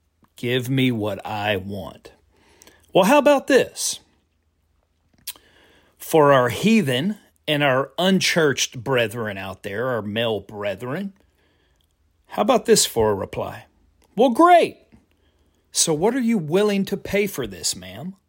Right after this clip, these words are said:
"Honey, what are you willing to pay for this?"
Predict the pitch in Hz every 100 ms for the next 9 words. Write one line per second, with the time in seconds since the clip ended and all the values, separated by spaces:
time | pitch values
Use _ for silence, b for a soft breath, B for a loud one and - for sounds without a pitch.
0 | _ _ _ _ _ _ _ _ _ _
1 | _ _ _ _ _ - 120 104 165 254
2 | _ _ _ - 277 381 415 381 330 320
3 | 320 - 302 247 294 247 170 131 92 -
4 | - -